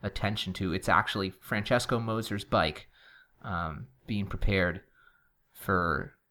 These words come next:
the big day. And then it just ta-, it, and it does take from there a long time to build to the action. So you're not, you know, we're not interspersing things,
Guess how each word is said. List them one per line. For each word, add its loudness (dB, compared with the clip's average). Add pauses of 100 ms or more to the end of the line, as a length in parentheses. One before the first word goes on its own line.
(380)
the -8
big 0
day. 0 (1300)
And 4
then 4
it 4
just 2
ta-, 6
it, 0
and 2
it 2
does 6
take -2
from -2
there 0 (360)
a 2
long 2
time 2
to 0
build 2
to -6
the -2
action. 4 (300)
So 2
you're 6
not, 8 (560)
you -2
know, 2
we're 4
not 8
interspersing 2
things, -4